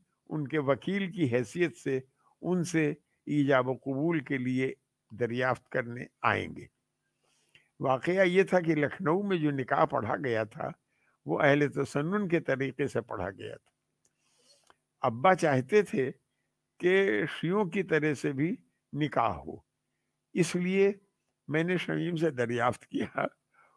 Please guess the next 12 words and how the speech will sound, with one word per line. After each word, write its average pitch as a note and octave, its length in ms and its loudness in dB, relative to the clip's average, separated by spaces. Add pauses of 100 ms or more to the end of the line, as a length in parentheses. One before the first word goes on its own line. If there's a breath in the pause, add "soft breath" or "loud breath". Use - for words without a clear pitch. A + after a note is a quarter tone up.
(120 soft breath)
उन्होंने G3 380 -4
बड़ी E3+ 260 0
फराख D3+ 380 2
दिली D#3+ 280 -4
से E3 180 0
कहा, A2+ 380 0 (440)
"मुझे E3+ 300 0
क्या F#3 300 0
एतराज़ D3 440 2
हो C#3+ 100 2
सकता - 480 -6
है, - 100 -16